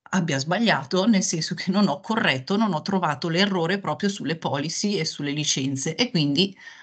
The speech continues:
va nel posto sbagliato. Quindi mi chiedo a chi fa capo, eh, cioè, chi, cioè abbiamo sbagliato in due e, e la responsabilità quindi è di entrambe?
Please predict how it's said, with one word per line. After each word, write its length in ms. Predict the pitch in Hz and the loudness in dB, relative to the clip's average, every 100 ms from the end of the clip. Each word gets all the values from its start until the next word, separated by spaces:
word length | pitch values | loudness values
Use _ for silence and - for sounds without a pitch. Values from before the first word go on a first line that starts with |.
| - _ _ _ - | -20 _ _ _ -4
va 320 | 156 139 131 - _ _ _ _ _ _ - | 0 0 -2 -14 _ _ _ _ _ _ 2
nel 220 | 196 214 | 2 2
posto 340 | - 127 - | -4 -10 -2
sbagliato. 800 | 196 190 156 135 123 123 151 139 - _ - | 0 2 0 0 -2 -4 -6 -10 -14 _ -12
Quindi 300 | - 196 180 | -2 2 4
mi 140 | 196 | 4
chiedo 540 | 196 202 170 160 185 165 - _ - - 156 _ _ _ - - - _ _ _ _ _ | 2 2 2 2 0 -2 -10 _ -10 -8 -8 _ _ _ -20 -20 -20 _ _ _ _ _
a 160 | - 196 | -6 -6
chi 260 | - 262 | 4 4
fa 180 | 269 180 | 6 0
capo, 640 | 170 151 143 139 156 151 156 | 2 0 0 -2 -2 -2 -2
eh, 240 | 165 151 | -2 -4
cioè, 300 | 151 151 160 | -2 -4 -4
chi, 240 | 165 - 165 - 185 | -10 -12 -14 -8 -2
cioè 120 | - | 2
abbiamo 200 | 170 185 | 4 6
sbagliato 500 | 190 180 196 214 220 | 6 6 6 6 4
in 200 | 302 254 | 4 4
due 480 | 175 190 185 202 262 | 4 0 -2 -4 -6
e, 280 | - 196 190 | -6 -4 -4
e 120 | 190 185 | -4 -4
la 120 | 180 | -2
responsabilità 840 | 175 196 - 185 196 190 190 196 196 | -2 -4 -4 -2 -2 0 0 0 -2
quindi 340 | 185 190 180 | -2 -2 0
è 120 | 165 | -2
di 120 | 160 165 | -2 0
entrambe? 760 | 185 185 156 156 160 202 240 | 0 0 0 0 -4 -4 -8